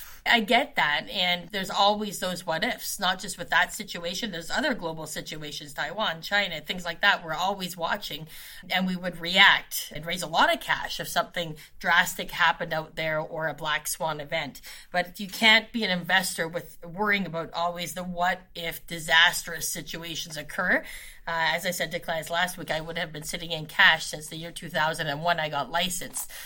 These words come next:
So again, you need to make sure you're making logical decisions during times like this.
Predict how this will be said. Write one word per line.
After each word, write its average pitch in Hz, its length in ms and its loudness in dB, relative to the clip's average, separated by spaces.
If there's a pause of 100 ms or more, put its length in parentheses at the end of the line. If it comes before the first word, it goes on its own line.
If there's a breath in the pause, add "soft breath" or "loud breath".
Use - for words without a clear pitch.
(120 loud breath)
So 185 420 4
again, 185 280 0
you 180 120 -6
need 202 220 -2
to 202 80 -6
make 180 160 -2
sure 185 140 -4
you're 170 80 -4
making 170 320 -4
logical 180 540 0
decisions 165 640 -2
during 170 260 -4
times 156 360 0
like 185 200 -4
this. 247 320 -2